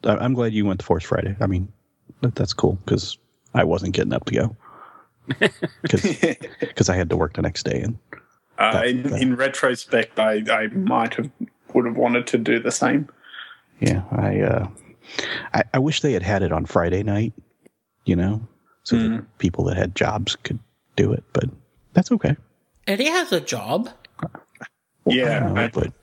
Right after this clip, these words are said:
Speaker 2: I
Speaker 1: he
Speaker 2: just don't care about it as much as
Speaker 1: he's, he's, he's young. He can do
Speaker 2: Yeah.
Speaker 1: that.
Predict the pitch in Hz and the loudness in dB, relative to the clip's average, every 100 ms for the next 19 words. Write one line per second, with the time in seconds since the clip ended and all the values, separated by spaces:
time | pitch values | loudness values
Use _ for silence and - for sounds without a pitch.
0 | _ - - 113 107 147 123 - 117 113 | _ -8 0 2 2 0 0 0 -2 -2
1 | - 175 139 117 110 107 110 107 123 113 | 0 0 2 0 0 0 -2 -2 -2 -2
2 | - 113 143 135 - - 170 143 240 190 | -2 0 0 -2 -8 0 0 2 0 0
3 | 165 117 104 90 85 - - - - - | 0 0 0 0 -4 -8 -18 -20 -18 -10
4 | 143 107 87 147 135 127 120 113 | -2 0 2 2 0 -2 -6 -8